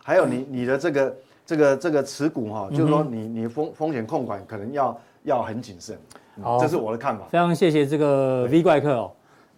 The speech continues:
Speaker 2: 我们从他邀请他以来两年多，从来没有偏那么保守过，好不好？过去的他教大家什么叫做左侧交易啊，去，再怎么样他都会去用捞底的方式。但现在呢，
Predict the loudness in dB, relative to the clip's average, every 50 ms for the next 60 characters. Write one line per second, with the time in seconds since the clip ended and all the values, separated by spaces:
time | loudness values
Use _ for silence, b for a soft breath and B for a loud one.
0 | _ _ -6 -2 0 0 0 0 2 2 2 2 4 4 4 6 8 6 6 6
1 | 4 4 4 4 4 2 0 0 -2 -4 -4 -4 -4 -4 -2 -2 -2 -2 -2 -2
2 | -4 -4 -2 -2 0 0 -2 -2 -2 -4 -6 -8 _ -8 -4 -2 -2 0 0 -2
3 | 0 -2 -2 -2 -2 -4 -4 -4 -4 -6 -10 -10 -8 -8 -8 -8 -8 -10 -14 _
4 | -14 -8 -6 -6 -4 0 2 2 2 2 2 2 2 2 2 2 0 0 0 2
5 | 2 2 2 4 4 4 4 2 0 -4 -8 -4 -2 0 0 0 0 0 0 -2
6 | -2 -6 b b b b b b b b b b b b _ -4 -4 -4 -2 2
7 | 2 2 4 4 2 0 2 2 2 2 2 2 2 2 0 -2 -2 -2 -2 -2
8 | -2 -6 0 4 4 4 4 4 4 4 4 4 4 6 6 6 6 4 2 -6
9 | -8 -4 -2 0 0 -2 0 0 2 2 2 2 2 2 0 0 -4 -6 -8 -8
10 | -8 -8 -8 -8 -12 -14 -14 -8 -6 -6 -2 0 2 4 4 2 2 0 -2 -4